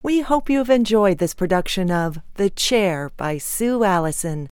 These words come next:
a small fiction about a large absence. For more short fiction and true life memoirs, visit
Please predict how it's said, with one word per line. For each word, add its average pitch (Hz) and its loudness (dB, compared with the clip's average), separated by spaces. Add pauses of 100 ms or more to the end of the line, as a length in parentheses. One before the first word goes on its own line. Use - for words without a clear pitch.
(200)
a 156 -2
small 196 0
fiction 277 -4
about 151 0
a 170 -2
large 156 -2
absence. 196 -6 (580)
For 294 4
more 311 2
short 214 0
fiction 240 -2
and 147 -4
true 220 -2
life 190 0
memoirs, 175 0 (340)
visit 170 2